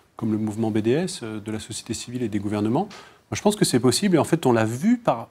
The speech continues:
par moment. Euh, au moment de, des, des règlements sur le, l'étiquetage des produits, euh, des colonies, euh,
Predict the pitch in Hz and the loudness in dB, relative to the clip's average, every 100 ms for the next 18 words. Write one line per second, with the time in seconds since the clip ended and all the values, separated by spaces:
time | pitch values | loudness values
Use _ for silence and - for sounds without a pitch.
0 | - 123 120 123 123 127 123 _ _ _ | -2 0 2 2 4 2 -2 _ _ _
1 | _ - 110 107 104 101 101 104 - 127 | _ -12 -6 -6 -4 -6 -8 -10 -6 0
2 | 135 147 170 160 139 123 123 123 120 117 | 2 4 2 2 4 4 4 2 0 -4
3 | 113 110 113 123 120 117 113 117 117 117 | -6 -10 -6 -4 -2 -4 -6 -6 -8 -8
4 | 117 120 127 131 147 156 139 117 113 113 | -4 -2 0 0 0 0 0 -2 0 -2
5 | 113 120 135 135 120 104 98 117 107 117 | -4 -8 -4 -4 -4 -8 -6 -8 -6 -8
6 | 120 101 98 101 98 - - - _ _ | -8 -8 -10 -12 -14 -18 -20 -20 _ _
7 | _ _ _ _ 120 55 55 53 _ _ | _ _ _ _ _ _ _ _ _ _
8 | _ _ _ _ _ _ 117 123 117 127 | _ _ _ _ _ _ -2 2 4 2
9 | - - - - - _ _ _ - 107 | -4 -16 -20 -20 -20 _ _ _ -12 -10
10 | 104 | -10